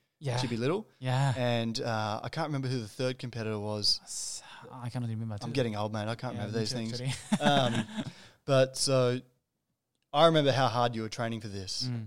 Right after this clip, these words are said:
Speaker 2: And,
Speaker 1: Mm.
Speaker 2: um, so, yeah, like you said, 'cause you had your classes that you would do.
Speaker 1: Yeah.
Speaker 2: You had the, um, you, you have
Speaker 1: Working behind the machine.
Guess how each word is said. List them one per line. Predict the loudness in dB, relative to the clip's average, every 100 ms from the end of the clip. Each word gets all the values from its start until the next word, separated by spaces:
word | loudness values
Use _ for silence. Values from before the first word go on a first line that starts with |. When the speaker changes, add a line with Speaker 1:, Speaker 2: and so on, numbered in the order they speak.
| -8
Speaker 2:
And, | -6 -4 -4 -4 -4
Speaker 1:
Mm. | -6 -8 -4
Speaker 2:
um, | -2 -2 -4 -6
so, | -2 0 -2 -8 _ -6
yeah, | -2 0
like | -2 -2
you |
said, | 0 0 0 -8 _ _ _ _ -12
'cause | -4
you | 0
had | 0 -2
your | -8
classes | -2 2 2 0 -2
that | -2
you | -2
would | -6 -6
do. | -4 -2 -4 -6
Speaker 1:
Yeah. | -6 -6 -8 -14
Speaker 2:
You | -6 -2
had | 0 0 -2
the, | -2 -2
um, | 0 -2 -4 -6 -10 -16 _ _ _ -16
you, | -10 -10
you | -6 -2
have | -2
Speaker 1:
Working | -2 -8 -6
behind | -4 -2
the | -2
machine. | -2 -6